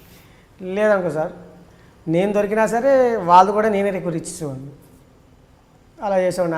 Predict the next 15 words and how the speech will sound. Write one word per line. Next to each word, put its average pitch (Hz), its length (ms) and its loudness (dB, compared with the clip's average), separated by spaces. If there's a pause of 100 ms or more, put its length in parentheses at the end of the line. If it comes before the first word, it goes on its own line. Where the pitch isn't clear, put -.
అందరినీ 180 280 -4 (120)
మనుషులు 175 320 -2
చూస్తే 175 240 -6 (300)
ఏంటి 180 180 -2
కాట 170 240 -2
ఏంటి 170 300 -2
ఇవన్నీ 170 340 -2
అడిగితే 165 220 -8
మా 175 200 -6
మిసెస్ 151 320 -10 (1400)
గోల్డ్ 196 300 0 (280)
సెకండ్ 185 240 -4
హ్యాండ్‌లో 175 260 -2
దొరుకుతుంది, 160 460 -10 (560)
దాన్ని 156 260 -6